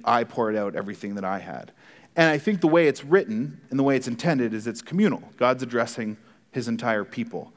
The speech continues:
And any communal implication obviously has personal implications. But I want to explore this morning what it would look like for God to pour out so much blessing that we cannot store it here at Forest View as a church family.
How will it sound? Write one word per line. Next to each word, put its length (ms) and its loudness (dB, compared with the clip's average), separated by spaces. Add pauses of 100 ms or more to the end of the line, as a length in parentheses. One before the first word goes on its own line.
(400)
And 140 4
any 180 6
communal 520 2
implication 640 -4
obviously 400 -2
has 360 -2
personal 420 -6
implications. 600 -8 (360)
But 100 4
I 60 8
want 200 6
to 60 2
explore 420 2
this 220 -6
morning 500 -2 (760)
what 360 4
it 80 0
would 140 0
look 200 -2
like 180 0
for 160 -8
God 480 0 (300)
to 100 -16
pour 380 -2
out 260 -2
so 280 -2
much 240 -2
blessing 640 -4
that 100 -6
we 120 -4
cannot 360 -2
store 320 -2
it 240 -6 (220)
here 680 -2 (320)
at 120 -4
Forest 400 -4
View 260 -4
as 140 -6
a 60 -12
church 260 -12
family. 480 -10